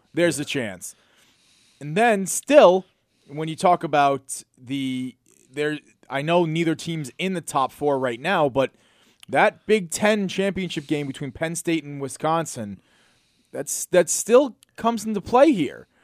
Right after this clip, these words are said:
Speaker 1: That still matters. So there are games now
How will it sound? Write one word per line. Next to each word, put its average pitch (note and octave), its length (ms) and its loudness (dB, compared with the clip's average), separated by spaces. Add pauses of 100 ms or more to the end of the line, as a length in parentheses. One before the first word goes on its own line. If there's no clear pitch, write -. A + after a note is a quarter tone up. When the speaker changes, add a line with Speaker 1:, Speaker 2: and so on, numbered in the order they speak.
(240)
Speaker 1:
That C#3+ 140 -2
still A#3+ 300 6
matters. G#3+ 540 2
So D#3 100 -4
there F#3+ 260 4
are G3 280 6
games D#3+ 760 -2 (840)
now D3 480 0